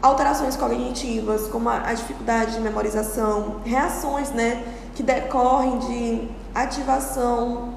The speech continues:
de sistemas, é, estressores, né, que ativam o nosso sistema límbico. E assim, o tept, ele envolve tanto estressores emocionais quanto físicos, né, afetando mesmo a memória.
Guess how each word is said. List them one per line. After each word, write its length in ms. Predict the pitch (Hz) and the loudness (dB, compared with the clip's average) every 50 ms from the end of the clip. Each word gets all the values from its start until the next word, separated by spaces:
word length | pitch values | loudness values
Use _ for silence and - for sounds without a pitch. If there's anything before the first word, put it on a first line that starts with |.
| - - - - - | -10 -12 -12 -10 -8
de 100 | 214 262 | -6 -6
sistemas, 800 | 254 - 277 - - - 254 233 233 240 233 226 226 - - - - - - - - - - - - | -6 -6 -8 -8 -6 -4 -2 -2 -2 -2 -2 -2 -2 -4 -6 -8 -10 -12 -12 -14 -14 -14 -14 -8 -2
é, 240 | - 233 233 240 233 | 2 2 2 2 2
estressores, 800 | 254 240 - - 269 269 269 - - 277 240 226 220 220 220 220 | 0 -2 -2 -2 -2 -2 -2 -2 -2 0 2 4 4 4 2 0
né, 160 | 220 220 214 | -2 -2 -2
que 100 | 208 214 | -2 -2
ativam 300 | 226 226 - 285 277 294 | -4 -4 -4 -6 -6 -4
o 20 | 269 | -4
nosso 240 | 240 233 233 - | -4 -4 -4 -6
sistema 320 | 240 - - 226 220 226 226 | -8 -6 -4 -2 -2 0 0
límbico. 400 | 226 226 220 214 214 - - - - - - - - - - - - - - - - - - - - - - - - - - - - - - - - - | -2 -2 -4 -4 -6 -6 -8 -10 -12 -12 -12 -14 -14 -14 -14 -14 -14 -14 -14 -14 -14 -16 -16 -16 -16 -16 -16 -16 -16 -16 -16 -14 -14 -14 -14 -14 -12 -6
E 100 | - 285 | -2 -2
assim, 540 | 285 285 285 - 330 339 370 359 294 - - - | 0 0 0 0 0 0 2 2 0 0 -2 -2
o 80 | - 226 | -4 -2
tept, 580 | - 262 247 269 285 - - - - - - - - | 2 2 4 4 4 2 -2 -4 -4 -6 -4 -2 0
ele 180 | 240 247 269 | 0 0 0
envolve 460 | 285 - 262 254 254 262 247 247 - | 0 4 4 4 6 4 2 -2 -2
tanto 360 | - 294 339 415 480 - - 508 508 494 494 - - - | -2 0 0 0 0 0 0 0 0 0 -2 -4 -6 -6
estressores 920 | 311 - - - 285 294 294 - 285 240 233 220 220 220 - - - - - - - - - - - - - - - - | -6 -6 -4 -2 -2 -2 0 0 2 4 4 4 4 2 0 -4 -6 -8 -10 -12 -12 -12 -12 -14 -14 -14 -14 -8 -4 -2
emocionais 1040 | 233 226 220 220 220 - - 220 214 208 208 214 214 214 175 196 - - - - - - - - - - - - - | 0 2 2 0 0 -2 -2 -4 -2 -2 -2 -2 0 0 0 0 -2 -2 -4 -8 -10 -10 -12 -14 -14 -14 -14 -8 -4
quanto 440 | - 330 311 - 359 440 - - - - - - - - | -2 0 2 2 2 0 0 -4 -6 -8 -10 -10 -4 -2
físicos, 680 | 427 294 - 233 214 - - - - - - - - - - - - - - - - - - | -2 0 0 0 -2 -4 -4 -6 -6 -8 -8 -8 -8 -10 -10 -12 -14 -14 -14 -14 -12 -8 -2
né, 200 | 214 233 233 233 | 0 2 4 4
afetando 500 | 233 262 254 - 254 269 - 277 269 277 | 4 2 2 2 0 0 0 0 0 0
mesmo 280 | 269 262 247 240 240 247 | 0 0 0 0 0 -2
a 20 | |
memória. 580 | 247 277 330 349 359 262 214 202 - 226 220 | -2 -2 0 2 2 4 4 4 2 2 0